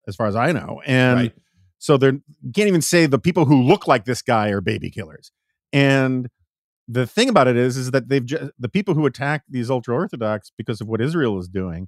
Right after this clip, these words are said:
Speaker 1: first of all, they're just looking for an excuse, right?
Speaker 2: Right.
Speaker 1: They wanna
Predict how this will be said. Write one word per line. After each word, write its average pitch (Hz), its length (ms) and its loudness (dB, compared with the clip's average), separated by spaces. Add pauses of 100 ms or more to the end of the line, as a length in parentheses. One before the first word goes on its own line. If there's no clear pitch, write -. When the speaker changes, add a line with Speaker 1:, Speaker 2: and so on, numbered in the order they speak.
(160)
Speaker 1:
first 196 120 -2
of 147 40 6
all, 113 60 4
they're 160 140 2
just 190 240 2
looking 131 280 2
for 104 200 -6
an 85 40 -6
excuse, - 720 -4
right? 110 140 -4
Speaker 2:
Right. 92 100 -2
Speaker 1:
They 127 60 0
wanna 123 300 2